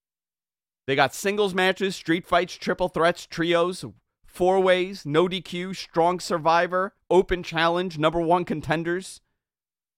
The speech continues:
This was a, you know, we, it doesn't really happen like this too often, but when it does, it's very unique when you have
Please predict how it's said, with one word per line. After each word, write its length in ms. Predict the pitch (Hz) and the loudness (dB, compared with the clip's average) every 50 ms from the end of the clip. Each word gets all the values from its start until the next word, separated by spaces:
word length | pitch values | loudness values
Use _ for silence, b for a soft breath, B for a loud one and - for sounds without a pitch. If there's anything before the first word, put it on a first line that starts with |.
| _ _ _ _ _ _ _ _ _ _ - | _ _ _ _ _ _ _ _ _ _ 0
This 240 | 180 247 440 - - | 0 0 0 0 0
was 240 | 403 381 320 233 - - | 0 0 0 -2 -4 -4
a, 320 | 196 185 180 170 165 - - - B B B B B | -2 -2 0 -2 -2 -4 -8 -16 B B B B B
you 100 | 220 294 | -2 2
know, 200 | 269 208 170 - - _ _ _ - - - | 2 2 2 0 -4 _ _ _ -20 -20 -14
we, 200 | - 196 185 254 - | -10 -8 -6 -6 -4
it 140 | - - | -4 0
doesn't 280 | - 302 330 330 320 285 | 2 2 2 2 -2 -6
really 180 | 277 254 220 160 | -6 -6 -6 -6
happen 440 | 131 143 147 165 175 - 180 143 | -2 2 2 2 2 2 0 -4
like 160 | 120 110 104 - | -4 -4 -6 -6
this 200 | 113 107 - - | -6 -6 -6 -4
too 240 | - 165 143 120 | -4 -2 0 2
often, 340 | 110 104 104 101 - - 98 | 2 2 2 0 -2 -6 -2
but 160 | 95 147 175 | 2 2 2
when 100 | 185 226 | 2 0
it 120 | 285 277 196 | -4 -2 -2
does, 200 | 254 285 240 185 | -2 -2 -2 -4
it's 120 | 160 110 | -6 -6
very 280 | 110 139 156 185 220 214 | -2 0 0 0 -2 -4
unique 440 | 180 165 156 147 147 156 175 - 113 | -8 -8 -6 -4 -4 -6 -6 -6 -8
when 140 | 117 113 | -8 -6
you 140 | 117 131 135 | -6 -6 -8
have 540 | 127 - - 135 147 160 156 151 143 - - | -10 -12 -8 -4 -2 0 2 0 0 -2 -6